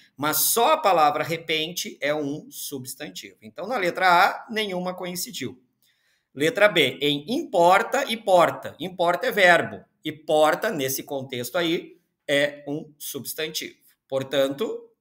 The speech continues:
não, não fecha, né, gente? Não dá, não é a mesma classe, tá? E depois em mo-, ah, opa, mais pra cima um pouquinho, né? Em mansa e lembrança também não, porque mansa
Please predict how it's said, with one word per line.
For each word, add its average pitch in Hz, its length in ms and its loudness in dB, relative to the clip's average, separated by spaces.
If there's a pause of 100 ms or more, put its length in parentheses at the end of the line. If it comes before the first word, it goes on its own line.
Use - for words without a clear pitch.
(400)
não, 147 420 -10
não 131 160 -6
fecha, - 360 4
né, 120 160 -8
gente? 117 260 -12
Não 120 140 -10
dá, 127 360 -4
não 135 160 -4
é 131 120 0
a 151 80 0
mesma 147 340 -4
classe, - 640 -6
tá? 113 320 -8 (640)
E 220 80 -6
depois 196 500 4
em 170 140 -2
mo-, 175 340 4
ah, 147 320 2
opa, 131 420 -4
mais 120 200 -8
pra 117 160 -12
cima 123 220 -10
um - 20 -16
pouquinho, 95 260 -20
né? 110 160 -6
Em 160 80 -2
mansa 233 580 2
e 196 80 2
lembrança 185 600 0
também 262 300 -6
não, 151 200 -2
porque 131 280 -10
mansa 160 840 0